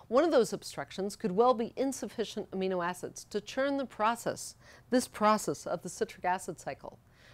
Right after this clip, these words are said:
That would back up the machinery right about here where pyruvate is converted to oxaloacetate. And then we are stuck, mired in this pathway here. Unfortunately, the pathway that favors cancer metabolism.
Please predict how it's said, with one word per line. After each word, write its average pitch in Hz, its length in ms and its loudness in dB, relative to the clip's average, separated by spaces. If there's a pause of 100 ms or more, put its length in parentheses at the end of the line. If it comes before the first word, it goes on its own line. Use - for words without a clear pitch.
(100)
That 320 160 6
would 247 200 0
back 202 260 2
up - 140 -6
the 208 80 0
machinery 190 540 -2
right 269 200 4
about 269 240 4
here 214 400 4 (320)
where 233 160 12
pyruvate 233 720 2 (420)
is 214 140 -2
converted 226 560 8
to 208 440 6
oxaloacetate. 202 920 8 (1500)
And 220 120 4
then 254 280 6
we 233 100 6
are 202 80 4
stuck, - 400 -4 (420)
mired 254 460 8
in 277 140 6
this 277 160 2
pathway 202 460 -2
here. 147 260 -10 (640)
Unfortunately, 190 920 0
the 196 80 -6
pathway 247 400 2
that 180 180 -2
favors 196 380 2
cancer 202 320 -4
metabolism. 165 640 -4